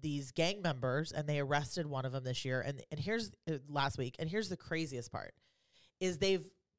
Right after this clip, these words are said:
two things. They've known for, since the beginning of it happening, that it was these people. The police have known it. But there wasn't enough evidence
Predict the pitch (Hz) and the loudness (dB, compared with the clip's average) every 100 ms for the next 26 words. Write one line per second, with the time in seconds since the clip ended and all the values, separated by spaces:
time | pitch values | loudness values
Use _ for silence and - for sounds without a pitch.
0 | _ - 202 - 135 165 156 180 196 220 | _ -2 -2 -2 -2 0 2 2 2 0
1 | 208 175 165 151 147 151 - 180 - 165 | -2 2 4 6 2 -2 -6 -6 -2 0
2 | 165 160 160 160 151 131 - - _ - | 2 2 2 2 0 0 -6 -18 _ 2
3 | 170 143 131 131 175 190 208 220 214 _ | 2 4 4 4 4 2 0 -4 -14 _
4 | _ 170 156 147 139 135 127 120 - - | _ 6 6 4 2 0 -2 -4 -4 -12
5 | _ _ _ _ - 147 165 151 127 123 | _ _ _ _ -6 0 2 2 0 -2
6 | 60 - _ _ - - - 160 170 160 | -4 -12 _ _ -20 -8 -2 2 4 4
7 | 143 165 170 202 175 165 151 151 143 - | 4 4 6 2 0 -2 2 2 0 0
8 | 147 165 190 208 208 - | 0 2 0 -2 -8 -12